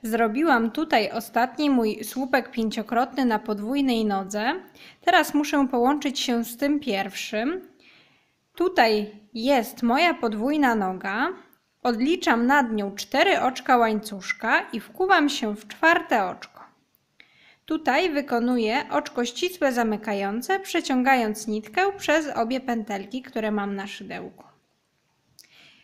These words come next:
Kolejny rząd zacznę w drugim oczku tego łańcuszka, który mi tu został.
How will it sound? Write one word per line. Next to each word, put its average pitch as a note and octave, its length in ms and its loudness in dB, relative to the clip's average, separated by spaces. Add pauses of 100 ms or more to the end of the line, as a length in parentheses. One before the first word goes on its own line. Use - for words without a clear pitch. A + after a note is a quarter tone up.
(120)
Kolejny D4+ 540 6
rząd A#3 460 -2 (400)
zacznę A3+ 640 2
w G3+ 100 -8
drugim D#4 480 0
oczku C4 520 -2
tego C#4 320 0
łańcuszka, C4 640 2
który D4+ 340 -4
mi C4 160 0
tu G#3 140 -6
został. G#3+ 680 -6